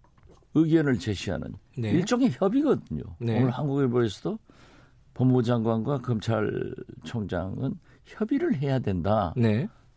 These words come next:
Speaker 1: 했는데 의견 좋아요. 법적으로 의견을
Speaker 2: 음.
Speaker 1: 듣게 됐다 하면은 그렇게 인사안을 가지고 의견을 들어야 된다 하는 것을 고집했고 또 법무부 장관은 당연히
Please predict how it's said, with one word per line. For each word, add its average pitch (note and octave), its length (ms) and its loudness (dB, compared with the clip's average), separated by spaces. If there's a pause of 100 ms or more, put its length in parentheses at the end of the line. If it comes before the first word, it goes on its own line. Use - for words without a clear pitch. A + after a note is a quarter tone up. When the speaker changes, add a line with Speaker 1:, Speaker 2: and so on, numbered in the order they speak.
(320)
Speaker 1:
했는데 A#2 760 2
의견 C4 340 2
좋아요. A#2+ 460 2
법적으로 G#2+ 560 0
의견을 A#2+ 240 2
Speaker 2:
음. B2+ 80 2
Speaker 1:
듣게 A#2+ 200 4
됐다 F#2 360 0
하면은 G2+ 560 -2 (500)
그렇게 G3 840 2 (960)
인사안을 D3+ 500 2
가지고 D3+ 600 4
의견을 C3 360 4
들어야 A2 360 2
된다 G#2+ 800 2 (240)
하는 C#3+ 240 -2
것을 C#3+ 340 -2 (600)
고집했고 B2 840 0 (640)
또 A#3+ 100 2
법무부 G#3 380 4
장관은 B2 960 -2
당연히 C#3+ 640 2